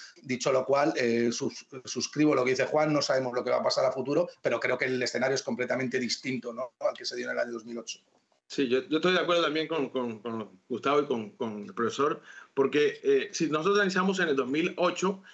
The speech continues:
Speaker 2: eh, la crisis bancaria que se dio en el dos mil ocho, que termina por causando toda esa recesión, si nosotros vemos lo que está pasando en este momento con los bancos, realmente, o sea, los bancos actualmente,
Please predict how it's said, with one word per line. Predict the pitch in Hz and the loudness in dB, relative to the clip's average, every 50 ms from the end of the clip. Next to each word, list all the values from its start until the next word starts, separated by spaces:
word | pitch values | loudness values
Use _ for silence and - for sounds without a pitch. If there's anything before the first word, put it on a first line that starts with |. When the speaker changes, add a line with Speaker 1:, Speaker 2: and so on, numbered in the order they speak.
| - - - - - - _ _ - | -20 -20 -20 -20 -20 -20 _ _ 2
Speaker 2:
eh, | - 135 139 139 143 139 123 - - - | 4 6 6 6 6 4 2 -2 -6 -2
la | - 139 139 | -2 -2 -2
crisis | - 160 175 - 214 190 | -2 -4 -4 -2 -2 0
bancaria | 180 165 143 135 - 165 165 165 180 190 190 190 | 0 2 0 0 0 0 2 2 2 0 0 -2
que | - - 147 | -4 -6 -2
se | - 147 135 | 0 2 2
dio | 135 160 175 | 2 2 2
en | 185 | 2
el | 185 | 2
dos | 170 160 151 | 0 0 0
mil | 160 165 170 | 0 2 0
ocho, | 165 165 - 190 185 - - _ _ _ _ _ _ _ _ _ _ _ _ _ _ | 0 2 2 0 0 -2 -4 _ _ _ _ _ _ _ _ _ _ _ _ _ _
que | - 151 139 127 127 - - _ _ _ _ - _ | 2 4 4 4 2 -2 -8 _ _ _ _ -14 _
termina | - 135 127 135 147 165 175 170 | -2 0 2 2 2 2 0 0
por | 160 151 139 135 _ | 0 -2 -2 -2 _
causando | - 131 113 139 143 151 165 151 | -4 -4 -2 -2 -2 0 0 2
toda | 156 160 | 2 0
esa | 147 165 | 2 2
recesión, | 156 160 151 - 156 - 156 160 160 165 180 - _ _ _ _ _ _ | 0 0 0 0 0 0 2 2 2 0 -2 -8 _ _ _ _ _ _
si | - - 139 | -4 0 2
nosotros | 139 156 156 147 - - 196 | 2 2 2 2 2 2 4
vemos | 202 202 208 208 | 4 6 6 4
lo | |
que | 175 156 | 4 2
está | - - | 0 -2
pasando | 160 - 185 185 185 | -2 -2 -2 0 0
en | 185 | 0
este | 180 - - | 0 -2 -2
momento | 170 160 160 160 160 - 175 - - | -2 -2 -2 0 0 -2 -4 -2 0
con | - 147 139 | 0 2 2
los | 127 113 113 | 2 0 0
bancos, | 117 165 175 190 196 190 - - - - - - | 0 2 2 2 2 0 -2 -4 -6 -8 -10 -6
realmente, | - 143 147 156 160 147 | -2 -2 -2 -2 -2 -2
o | |
sea, | - 165 | 0 0
los | 143 135 127 113 | 2 2 0 0
bancos | 117 151 165 175 185 185 | 0 -2 0 0 -2 -2
actualmente, | 185 185 - - 175 160 170 185 190 185 190 226 254 - | -2 -2 0 0 0 0 2 2 0 2 0 0 -2 -4